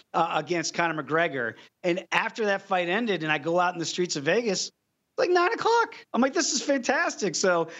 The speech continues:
uh, the shoe's on the other foot, obviously, for this card back there on the East Coast. But because of a card like this, where you have a lot of younger fighters and obviously a lot of foreign fighters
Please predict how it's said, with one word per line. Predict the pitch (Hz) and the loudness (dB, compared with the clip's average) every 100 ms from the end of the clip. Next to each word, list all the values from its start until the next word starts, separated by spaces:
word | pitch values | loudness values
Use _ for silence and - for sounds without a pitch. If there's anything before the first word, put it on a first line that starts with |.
| - - | -6 0
uh, | 175 170 | 2 2
the | 175 | -2
shoe's | - 233 208 | 0 0 0
on | 190 | 2
the | 196 | 0
other | 180 | 0
foot, | - 196 180 | 0 0 2
obviously, | 180 170 180 | 2 2 -2
for | 160 | 0
this | 170 180 | 0 0
card | 175 165 156 | 2 2 2
back | 165 165 | 2 0
there | 175 165 | 2 0
on | 160 | 2
the | 165 | 0
East | 160 - | 0 0
Coast. | 170 156 - - - _ | 0 0 -6 -18 -20 _
But | 247 247 | -2 -2
because | 233 302 349 | -2 -2 0
of | 294 | -2
a | |
card | - 214 190 | 0 0 2
like | 180 165 | 0 0
this, | 175 139 117 170 | 0 0 -2 0
where | 170 | 2
you | |
have | 170 | 2
a | 165 | 2
lot | 160 175 | 2 2
of | 170 | 2
younger | 175 170 | 0 0
fighters | 165 165 160 165 156 | 0 0 2 2 2
and | 147 | 2
obviously | 151 143 - | 2 2 -2
a | 156 | 0
lot | 151 | 0
of | - | -2
foreign | 190 196 | 0 0
fighters | 180 170 156 147 | 2 0 2 0